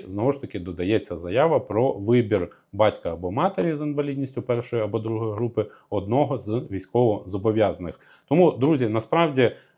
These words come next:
знову ж таки, повторюю, що, е, ситуація значно полегшилась, набагато простіше буде отримати відстрочку від мобілізації.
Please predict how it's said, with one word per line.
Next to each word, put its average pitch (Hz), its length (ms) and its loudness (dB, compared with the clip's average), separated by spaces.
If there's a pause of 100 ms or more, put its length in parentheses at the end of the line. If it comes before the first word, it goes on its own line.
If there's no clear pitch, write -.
знову 131 260 6
ж - 80 -6
таки, 104 240 -2
повторюю, 135 480 4
що, 104 360 4 (300)
е, 101 300 0
ситуація 135 680 6
значно 123 420 2
полегшилась, 175 760 4
набагато 120 440 2
простіше 113 500 -2
буде 107 260 0
отримати 117 800 2 (380)
відстрочку 123 480 0
від 107 140 2
мобілізації. 170 1000 0